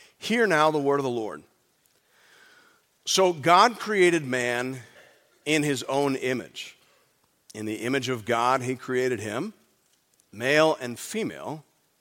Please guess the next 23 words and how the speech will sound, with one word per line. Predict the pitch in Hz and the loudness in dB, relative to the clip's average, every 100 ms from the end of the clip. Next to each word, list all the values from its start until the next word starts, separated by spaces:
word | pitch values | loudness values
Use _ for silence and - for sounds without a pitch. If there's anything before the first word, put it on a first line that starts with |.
| _ | _
he | 104 | -18
created | 104 113 107 107 101 | -12 -8 -6 -6 -4
them. | 107 62 50 _ _ _ _ _ _ _ _ _ _ - | -4 -4 -10 _ _ _ _ _ _ _ _ _ _ -20
And | 101 | -6
God | 127 147 131 | 2 2 2
blessed | 123 151 - | 0 2 0
them. | 76 60 _ _ _ _ _ _ _ _ 117 | -6 -16 _ _ _ _ _ _ _ _ -8
And | 123 | -4
God | 120 127 147 | 0 0 0
said | 135 185 160 | -2 -2 -4
to | 98 | -8
them, | 57 50 _ _ _ _ _ - | -14 -18 _ _ _ _ _ -8
'Be | 107 175 202 | 0 2 2
fruitful | - - 190 - 196 | -2 -2 -4 -2 -2
and | 151 151 | -2 -2
multiply, | 160 190 135 - 78 55 50 _ _ _ _ - | -2 -4 -8 -12 -12 -14 -18 _ _ _ _ -6
and | 139 131 | -6 -4
fill | - 202 220 | 2 4 6
the | 220 | 6
earth | 214 156 110 | 4 4 0
and | 131 135 | -8 -6
subdue | - 147 185 165 | -6 -4 -2 0
it, | 107 | -2